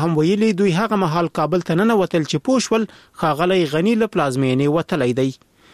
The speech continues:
محمد اشرف غنی د افغانستان له وتلي ژورنالیست داود جنبش سره په نږدې نوي دقیقه‌یي مرکه کې چې افغان خپرندویه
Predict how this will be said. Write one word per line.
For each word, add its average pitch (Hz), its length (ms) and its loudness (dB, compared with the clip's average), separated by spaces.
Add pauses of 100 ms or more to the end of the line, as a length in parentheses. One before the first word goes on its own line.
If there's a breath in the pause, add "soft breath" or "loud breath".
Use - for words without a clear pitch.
(220 soft breath)
محمد 147 280 0
اشرف 139 320 -2
غنی 160 180 2
د 147 60 0
افغانستان 147 580 -2
له 165 160 2
وتلي 190 400 -2
ژورنالیست 196 600 0 (140)
داود 160 280 0
جنبش 170 280 2
سره 202 180 -2
په 185 140 -2
نږدې 165 460 0
نوي 175 260 2
دقیقه‌یي 160 480 -2
مرکه 180 300 -2
کې 226 180 0 (460 loud breath)
چې 196 60 0 (180)
افغان 190 340 -2
خپرندویه 190 560 0